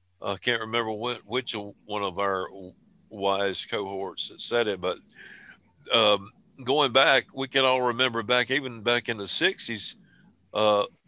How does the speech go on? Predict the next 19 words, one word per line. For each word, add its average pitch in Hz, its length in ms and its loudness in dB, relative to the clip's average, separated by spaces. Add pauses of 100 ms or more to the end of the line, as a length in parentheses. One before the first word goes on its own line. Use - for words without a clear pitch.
(260)
for 131 140 -10
the 135 40 0
longest 139 500 2
time, 165 440 2
every 165 360 4
album 131 400 4
had 110 480 4 (440)
on 120 100 -6
the 117 80 0
back 123 300 4
cover 135 460 0 (520)
an 110 140 0
essay, 113 640 2 (760)
uh, 95 340 0 (320)
also 101 380 -2
known 98 300 -6
as 95 160 -8
liner 90 320 -4
notes. 90 480 -6